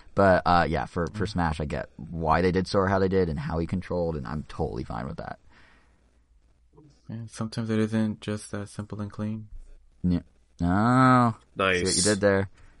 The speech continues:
Speaker 1: Beautiful. Um, Angel, just keep the ball rolling. You're, you're clearly on a roll with your wittiness there. So we were talking Smash briefly, but you've been playing another game, kinda like Smash, but with other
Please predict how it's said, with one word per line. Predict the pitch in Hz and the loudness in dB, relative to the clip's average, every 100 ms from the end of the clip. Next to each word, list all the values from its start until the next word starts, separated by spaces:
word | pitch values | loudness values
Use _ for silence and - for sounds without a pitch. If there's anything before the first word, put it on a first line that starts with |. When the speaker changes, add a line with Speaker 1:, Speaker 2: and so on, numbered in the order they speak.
| - | -10
Speaker 1:
Beautiful. | - 98 98 - 90 87 - - _ _ _ _ _ _ _ _ - | 0 2 2 0 -2 -2 -6 -20 _ _ _ _ _ _ _ _ 4
Um, | 90 92 90 85 82 - _ _ _ _ | 8 8 8 4 -2 -12 _ _ _ _
Angel, | 110 110 | 2 4
just | 110 113 | 4 2
keep | 131 - | 0 2
the | |
ball | 107 110 | 6 8
rolling. | 104 110 98 | 8 6 6
You're, | 95 | 4
you're | 90 | 0
clearly | - 135 131 113 | 2 4 6 6
on | 101 | 6
a | 92 | 6
roll | 92 92 | 4 4
with | 87 | 2
your | 90 82 78 - - | 0 0 0 -6 -8
wittiness | 85 95 90 80 - | 0 2 2 0 0
there. | 85 80 | -2 -2
So | - 90 87 80 | 0 4 4 4
we | 90 | 2
were | 90 | 4
talking | 107 95 | 4 4
Smash | - 92 87 82 - | 2 4 4 2 -2
briefly, | 95 85 - 85 80 - - - - | -2 0 0 0 0 -6 -20 -18 -2
but | 95 | 2
you've | 95 | 2
been | 87 | 2
playing | 101 92 | 2 4
another | 90 90 87 | 4 4 2
game, | 85 85 | 0 0
kinda | 85 113 | 4 4
like | 98 78 | 4 0
Smash, | 82 78 73 - - | -2 -2 -4 -8 -6
but | 80 69 - - - | -6 -6 -10 -20 -10
with | 82 | -2
other | 87 85 80 | 0 2 0